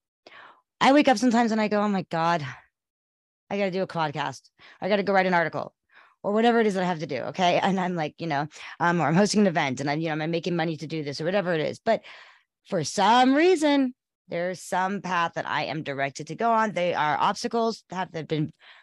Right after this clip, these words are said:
we already know, you guys, the obstacles that have been brought to me are a challenge. And, um, stay on your path, though.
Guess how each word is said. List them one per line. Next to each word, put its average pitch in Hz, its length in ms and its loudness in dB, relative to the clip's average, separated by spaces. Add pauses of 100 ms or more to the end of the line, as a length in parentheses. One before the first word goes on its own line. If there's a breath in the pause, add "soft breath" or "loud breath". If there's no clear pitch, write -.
(140 loud breath)
we 277 80 -2
already 226 160 2
know, 139 140 0
you 117 160 -2
guys, 120 180 -2
the 135 120 -4
obstacles 208 420 -4
that 180 100 -4
have 165 100 -6
been 151 180 -8
brought 160 300 -2
to 156 80 -10
me 139 220 -6
are 127 420 -6 (120)
a 143 80 -8
challenge. 95 560 -2
And, 151 420 4
um, 156 400 2 (1800 soft breath)
stay 330 240 4
on 359 120 6
your 320 100 0
path, 262 400 2
though. 123 260 -4